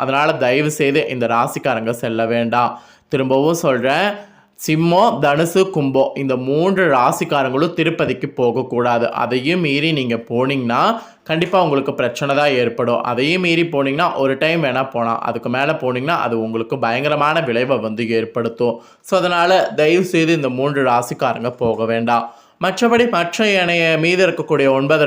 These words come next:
ராசிக்காரங்க தாராளமா போகலாம். So, இந்த மூணு ராசிக்காரங்க போனா ஏதாவது வருஷத்துல ஒரு நாள் மட்டும் போயிட்டு வந்துருங்க.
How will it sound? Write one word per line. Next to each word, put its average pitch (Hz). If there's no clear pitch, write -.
ராசிக்காரங்க 139
தாராளமா 117
போகலாம். 120
So, 151
இந்த 131
மூணு 156
ராசிக்காரங்க 185
போனா 156
ஏதாவது 160
வருஷத்துல 147
ஒரு 131
நாள் 135
மட்டும் 151
போயிட்டு 127
வந்துருங்க. 151